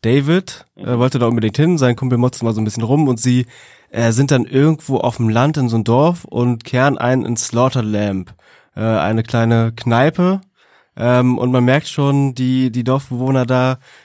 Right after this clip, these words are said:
Speaker 1: sind nicht so ganz gewöhnt, Leute von außen zu haben und verheimlichen auch irgendwas. Sie werden dann auch rausgeschickt, ganz komisch. Und dann hört man etwas schreien.
Speaker 2: Ja, sie kriegen noch eine Warnung vorher,
Speaker 1: Ja.
Speaker 2: ne?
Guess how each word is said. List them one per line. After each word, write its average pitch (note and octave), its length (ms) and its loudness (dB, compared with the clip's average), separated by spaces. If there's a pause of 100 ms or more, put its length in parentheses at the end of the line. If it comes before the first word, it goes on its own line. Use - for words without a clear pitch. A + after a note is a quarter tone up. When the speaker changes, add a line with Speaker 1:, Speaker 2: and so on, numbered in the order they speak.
(160)
Speaker 1:
sind C3+ 200 -4
nicht C#3 140 -2
so B2+ 100 -4
ganz B2+ 220 0
gewöhnt, D#3+ 420 2
Leute D#3+ 160 2
von - 120 -4
außen E3+ 280 0
zu D3+ 160 -2
haben D#3 140 2
und B2 80 0
verheimlichen D3 460 0
auch D3+ 60 -4
irgendwas. D3+ 400 -2
Sie A#2+ 100 -4
werden B2 140 2
dann A2+ 120 2
auch G#2 180 -4
rausgeschickt, D#3+ 640 -2
ganz D3 200 -2
komisch. F3 420 0 (380)
Und A#2 140 0
dann A#2+ 200 4
hört B2 260 0
man A#2 380 2 (280)
etwas - 540 -4 (100)
schreien. F#2 680 -4 (200)
Speaker 2:
Ja, F#2+ 160 -6
sie F2 80 -14
kriegen A2 300 -10
noch G2+ 80 -6
eine F2+ 240 -6
Warnung G#2 420 2
vorher, E2 420 -4
Speaker 1:
Ja. A2+ 200 4
Speaker 2:
ne? A#2 440 -6